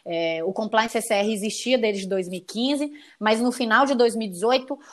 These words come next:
o Conselho de Administração resolveu fortalecer a área, criar uma vice-presidência de governança, compliance e auditoria interna,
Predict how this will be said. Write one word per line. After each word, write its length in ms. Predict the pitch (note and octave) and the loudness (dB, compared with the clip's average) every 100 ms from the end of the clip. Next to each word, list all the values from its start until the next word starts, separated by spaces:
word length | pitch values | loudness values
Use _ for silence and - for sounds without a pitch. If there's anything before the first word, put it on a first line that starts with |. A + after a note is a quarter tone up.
| - | -8
o 100 | A3 | -2
Conselho 380 | B3+ A#3+ B3+ B3+ | 0 2 2 4
de 80 | |
Administração 680 | B3+ B3 A#3+ B3 A3+ - B3+ | 2 2 0 2 2 0 0
resolveu 520 | C4 B3+ A#3+ A3 B3 | 0 2 0 2 2
fortalecer 840 | B3+ C4 C4 B3 A#3+ A3 - B3 C#4+ | 2 -2 2 2 2 0 0 2 2
a 60 | |
área, 380 | A3 F#3+ A#3+ B3+ _ _ - | 2 -2 -6 -8 _ _ -14
criar 500 | B3 B3 A3 B3 G4 | -8 -2 0 0 0
uma 140 | E4 | -4
vice-presidência 880 | G#3+ A#3 - A3 G#3+ G#3 G3+ A3+ A#3 | -6 -10 -10 -10 -10 -8 -8 -8 -8
de 60 | G#3+ | -8
governança, 480 | G3+ G3 G3+ G3 - | -6 -6 -8 -10 -10
compliance 440 | G3 G3+ F#3+ F#3+ | -8 -4 -4 -4
e 40 | F#3+ | -6
auditoria 420 | F#3 F#3+ F3+ F3 | -6 -4 -4 -6
interna, 500 | F3 E3+ F3+ A3 | -6 -2 -2 -2